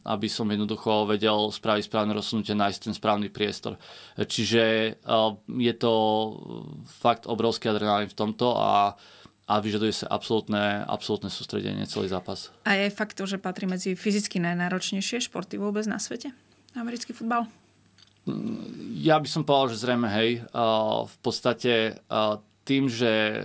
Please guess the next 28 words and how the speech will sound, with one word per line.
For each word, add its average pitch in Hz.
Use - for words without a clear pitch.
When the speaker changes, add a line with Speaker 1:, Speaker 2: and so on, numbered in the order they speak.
Speaker 1:
<laughs> -
akcia 139
často 135
končí 120
tým, 123
a, 113
že 107
človek 110
je, 110
a, 110
alebo 107
ten 113
hráč 110
je 113
na 107
zemi 110
a 107
tých 113
spôsobov, 113
ako 107
dostať -
toho 113
hráča 110
fakt, 110
a, 110
na 110
zem 107
je, 104